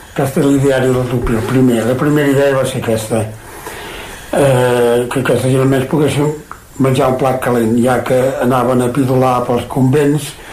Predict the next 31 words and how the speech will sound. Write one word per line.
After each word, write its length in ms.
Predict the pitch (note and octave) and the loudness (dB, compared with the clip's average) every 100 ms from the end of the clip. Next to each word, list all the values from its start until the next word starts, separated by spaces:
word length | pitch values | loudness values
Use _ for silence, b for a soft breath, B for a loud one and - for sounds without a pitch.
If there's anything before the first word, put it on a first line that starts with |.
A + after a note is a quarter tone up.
| B B C3 | B B 0
i 60 | C3 | 2
en 80 | B2 | 2
llocs 240 | B2+ - | 0 0
de 120 | B2+ B2+ | -2 -2
per 140 | A#2 | -2
aquí 180 | G#2+ C3+ | 0 2
a 140 | C3 | 4
Vic 300 | B2 D3 C#3 C3+ | 4 2 0 -2
i 140 | C3 | 2
a 40 | B2 | 2
veure 220 | C3 A#2+ | 2 0
si 80 | - | -2
els 140 | B2 C3 | -2 0
donava 260 | C3+ C3 | 0 2
alguna 280 | B2+ C#3 C3 | 2 2 0
cosa 220 | C3 B2+ B2 | 0 0 0
per 120 | A#2+ | 0
menjar. 380 | A#2 A2+ G#2+ G2+ - - B B B B - | 0 2 0 0 -4 -12 B B B B -2
Va 80 | C3+ | 0
semblar 560 | C3+ C3+ C#3 C#3 C#3+ - - - | 2 2 2 0 -2 -6 -6 0
en 80 | |
aquell 240 | C#3 C3+ C#3 | 0 2 2
moment, 400 | C#3+ C#3 C#3+ D#3+ D#3+ B B B - | 2 2 2 0 -2 B B B 0
l'any 300 | C#3 C#3 B2+ | 2 2 2
dos 220 | B2 A#2 | 0 0
mil 160 | C#3+ C#3+ | 0 2
u, 460 | F3 F3 F3 E3+ D#3+ | 2 4 4 2 0
dos 200 | C3 B2 B2 | -2 -2 0
mil 160 | B2+ | 0
dos, 320 | B2 D3 D3 - - B B B B B | 0 0 0 -4 -16 B B B B B
que 140 | B2 | 0